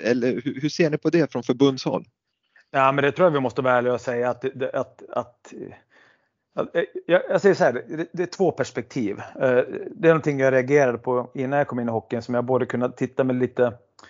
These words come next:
Speaker 2: med basketögon, med lite avundsjuka på hockeyn, just att man, eh, på, på något sätt var, var duktiga på att tävla, eh,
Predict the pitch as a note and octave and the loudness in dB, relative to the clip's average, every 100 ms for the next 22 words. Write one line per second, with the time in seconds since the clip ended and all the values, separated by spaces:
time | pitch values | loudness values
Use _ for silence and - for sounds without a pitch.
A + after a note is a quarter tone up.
0 | - _ _ _ _ A#2+ C#3 C3+ - C#3 | -20 _ _ _ _ 0 4 2 2 2
1 | D3 C#3+ B2+ B2 B2 D3+ C#3+ C3 F#3 F3 | 4 4 2 -2 0 2 2 2 4 4
2 | D#3 B2+ A#2+ A#2+ A#2 - A2+ A#2 A2+ A2+ | 2 -2 -2 -4 -4 -6 -4 -6 -4 -6
3 | - A#2+ A#2 - _ _ _ _ _ - | -4 -4 -4 -12 _ _ _ _ _ -12
4 | - - - - - - C#3 C3 B2 B2 | -8 -8 -10 -12 -12 -10 -6 -6 -2 -6
5 | - - - _ - G#2+ B2 - B2+ B2 | -6 -20 -20 _ -10 -2 -2 2 4 4
6 | A#2+ G#2+ _ _ _ - B2 E3+ - C3+ | 2 -2 _ _ _ -10 2 2 4 0
7 | C3 D3 E3+ C#3 E3+ B2 F#2+ - _ - | 0 2 4 4 4 2 0 -10 _ -6
8 | A2+ G#2+ G#2+ - | -4 -4 -6 -10